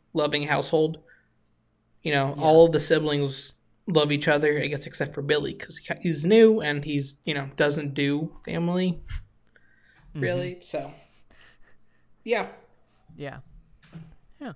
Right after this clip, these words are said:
Speaker 2: I think it's, it's very clear that, like, everyone in this family is, "Woo, we love this family," and Billy is like,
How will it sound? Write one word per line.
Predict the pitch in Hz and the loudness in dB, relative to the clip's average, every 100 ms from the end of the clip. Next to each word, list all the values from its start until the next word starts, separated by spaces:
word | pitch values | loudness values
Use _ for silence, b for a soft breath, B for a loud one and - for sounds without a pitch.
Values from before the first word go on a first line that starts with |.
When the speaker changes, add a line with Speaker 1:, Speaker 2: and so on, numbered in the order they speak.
| - - - - - _ _ _ - | -18 -20 -20 -20 -20 _ _ _ -16
Speaker 2:
I | 123 | -12
think | 127 - | -10 -10
it's, | 131 - | -14 -10
it's | 143 | -10
very | 135 156 147 | -6 -6 -6
clear | - 143 131 | -12 -12 -12
that, | 117 - | -12 -14
like, | 113 120 - - - - - _ _ | -14 -16 -18 -20 -20 -20 -20 _ _
everyone | - 127 139 127 123 | -12 -10 -8 -8 -8
in | |
this | 123 117 | -10 -14
family | - 123 117 113 113 | -12 -10 -10 -12 -12
is, | 113 117 - - - _ _ - _ _ - | -12 -14 -20 -20 -20 _ _ -20 _ _ -16
"Woo, | 131 135 127 123 123 | -10 -8 -10 -14 -18
we | 135 127 | -14 -12
love | 127 123 | -10 -10
this | 123 117 | -12 -16
family," | - 123 117 117 117 | -12 -12 -12 -16 -16
and | 117 131 | -16 -12
Billy | 127 120 120 | -8 -8 -10
is | 120 | -14
like, | 120 117 | -14 -14